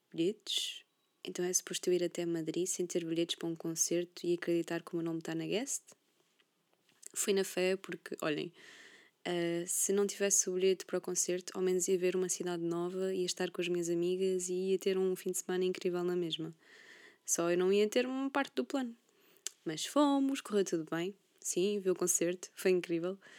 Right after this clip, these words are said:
Foi, foi muito fixe mesmo. E pronto, deu para conhecer Madrid super bem também. Ah,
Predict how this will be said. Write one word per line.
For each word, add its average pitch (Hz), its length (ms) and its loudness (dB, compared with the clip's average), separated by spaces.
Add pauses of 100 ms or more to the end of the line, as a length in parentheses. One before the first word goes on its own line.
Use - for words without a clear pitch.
(380)
Foi, 170 1000 0 (260)
foi - 240 -6
muito 170 200 0
fixe 170 300 0
mesmo. 170 300 -4 (500)
E 247 320 -2
pronto, 311 280 2
deu 185 120 4
para 185 140 0
conhecer 185 380 0
Madrid 170 300 0
super 156 340 -2
bem 160 160 -6
também. 160 520 -4 (800)
Ah, 175 880 -2